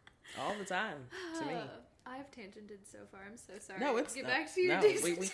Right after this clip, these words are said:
Speaker 1: we start with vegan A's, and then
Speaker 2: Vegan
Speaker 1: we,
Speaker 2: A's.
Speaker 1: we've, we got to cereal and TikTok, so we're good. I can, if I can still trace it back,
Speaker 2: That's the
Speaker 1: 'cause you
Speaker 2: important
Speaker 1: know,
Speaker 2: part.
Speaker 1: I cannot, I get lost.
Speaker 2: That's episode,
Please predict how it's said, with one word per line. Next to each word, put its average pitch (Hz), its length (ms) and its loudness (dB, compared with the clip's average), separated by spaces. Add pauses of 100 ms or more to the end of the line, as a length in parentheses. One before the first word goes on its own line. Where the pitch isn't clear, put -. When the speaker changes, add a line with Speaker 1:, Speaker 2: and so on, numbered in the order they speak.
(100)
Speaker 1:
we 185 120 0
start 240 300 6
with 208 140 2
vegan 202 280 0
A's, 131 420 0
and 139 100 -4
then 135 100 -2
Speaker 2:
Vegan 139 120 -2
Speaker 1:
we, 135 60 -4
Speaker 2:
A's. 131 100 -6
Speaker 1:
we've, 143 200 -6 (140)
we 139 120 -12
got 135 260 -6
to 123 260 -8 (220)
cereal 139 460 -2
and 131 120 -10
TikTok, - 360 -14 (120)
so - 160 -10
we're 190 140 -6
good. 277 260 -4 (640)
I - 80 4
can, - 180 0
if 185 140 0
I 247 140 8
can 381 160 2
still 302 180 0
trace 320 340 4
it 247 120 -4
back, 269 400 0 (200)
Speaker 2:
That's 202 240 -6
the - 100 -8
Speaker 1:
'cause 156 120 -2
you 180 80 0
Speaker 2:
important 185 300 4
Speaker 1:
know, 139 60 2 (420)
Speaker 2:
part. - 120 -10
Speaker 1:
I 165 60 0
cannot, 139 600 -6 (100)
I 147 280 -2 (120)
get 131 160 -6
lost. 131 580 -6
Speaker 2:
That's 220 320 -8
episode, 254 160 2